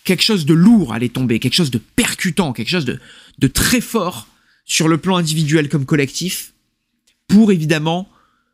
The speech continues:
nous faire réfléchir profondément. Mercure, Pluton. Nous faire réfléchir dans la complexité, dans le, dans le détail, pour justement solutionner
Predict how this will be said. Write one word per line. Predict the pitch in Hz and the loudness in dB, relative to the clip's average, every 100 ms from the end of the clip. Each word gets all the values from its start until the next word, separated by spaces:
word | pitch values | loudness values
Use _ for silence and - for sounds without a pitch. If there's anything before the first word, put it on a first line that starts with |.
| _ _ _ _ _ | _ _ _ _ _
nous | 143 156 214 | 2 6 6
faire | 202 220 180 | 4 0 0
réfléchir | 180 - 180 - 214 - | 0 0 0 0 0 -4
profondément. | _ - 131 139 220 208 - 208 175 160 151 123 - _ _ _ _ _ - - | _ -4 0 2 4 4 2 2 2 2 -2 -6 -12 _ _ _ _ _ -18 -4
Mercure, | 135 147 - 180 190 | -2 -2 -2 -2 -2
Pluton. | - 151 147 151 123 _ - - - - - | -4 -6 -2 -4 -4 _ -20 -20 -20 -14 -2
Nous | 156 | -2
faire | - 180 | 0 -2
réfléchir | 143 175 - 170 - 220 220 | 0 -2 0 0 0 -2 -2
dans | 151 | -4
la | 156 | -4
complexité, | 139 - 220 - 185 - - 180 - 170 | -6 -2 0 0 -2 -2 -2 -4 -2 -2
dans | 131 107 | -2 -2
le, | 107 110 - - _ | -4 -4 -10 -20 _
dans | 131 147 | 0 4
le | 147 | 4
détail, | 131 214 214 196 143 | 4 2 2 -2 -2
pour | - 135 110 127 | -6 -6 -4 -2
justement | 127 - 196 208 - _ _ - | 0 0 0 -2 -8 _ _ -4
solutionner | - - 233 214 196 - 202 185 196 | -2 0 4 4 4 2 2 2 0